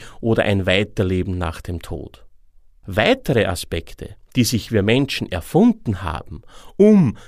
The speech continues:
mit dem Todesbewusstsein fertig zu werden und an die wir uns klammern, werden wir in den weiteren Podcast-Folgen ergründen und sichtbar machen.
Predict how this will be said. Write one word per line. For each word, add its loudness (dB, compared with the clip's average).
mit 2
dem 4
Todesbewusstsein -2
fertig -4
zu -6
werden -4
und 2
an 0
die 0
wir 0
uns -12
klammern, 0
werden 0
wir 0
in 4
den 2
weiteren 2
Podcast-Folgen 0
ergründen -2
und -4
sichtbar -6
machen. -12